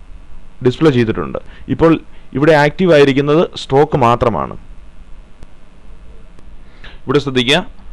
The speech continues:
ഇവിടെ മറ്റൊരു text layer കൂടി വന്നിട്ടുണ്ട്. നമുക്ക് ഇവിടെ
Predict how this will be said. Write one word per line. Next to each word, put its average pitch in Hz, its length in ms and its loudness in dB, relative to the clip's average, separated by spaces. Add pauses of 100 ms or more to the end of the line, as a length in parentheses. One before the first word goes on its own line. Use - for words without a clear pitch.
(560)
ഇവിടെ 143 180 2 (300)
മറ്റൊരു 151 320 0 (360)
text - 420 -2
layer 131 260 6
കൂടി 147 200 2
വന്നിട്ടുണ്ട്. 113 400 0 (1500)
നമുക്ക് 214 260 4 (220)
ഇവിടെ 156 260 4